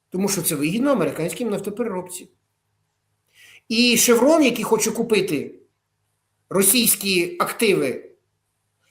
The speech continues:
а я хочу нагадати: венесуельська нафта по якості дуже близька до Юралса. Це важка нафта з величезною долею, е, сірчаних домішків.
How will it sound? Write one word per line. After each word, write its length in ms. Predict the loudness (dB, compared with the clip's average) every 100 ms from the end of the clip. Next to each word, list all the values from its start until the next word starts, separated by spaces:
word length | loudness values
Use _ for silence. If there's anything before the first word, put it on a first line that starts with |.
| _
а 200 | 0 0 2
я 100 | 0
хочу 260 | 0 -2 0
нагадати: 500 | 0 2 0 -2 -6
венесуельська 800 | -2 0 2 2 2 0 -4 -2
нафта 340 | 0 -2 -8
по 140 | -10
якості 680 | -2 -2 -2 -6 -8 -12 -14 _ _ _
дуже 320 | -4 0 2
близька 460 | 0 0 -2 0 0
до 220 | 0 0
Юралса. 560 | 0 2 0 0 -6 -8 _ _
Це 140 | -2 0
важка 400 | 0 0 0 0
нафта 440 | -2 -4 -14 -20
з 140 | -12 -6
величезною 720 | -2 0 2 2 2 2 2
долею, 600 | 2 2 2 0 0 -4 -8 -20 _ -2
е, 560 | 0 2 2 0 0
сірчаних 640 | -2 -2 0 0 0 -4 -10
домішків. 680 | -12 -4 2 2 2 -4 -14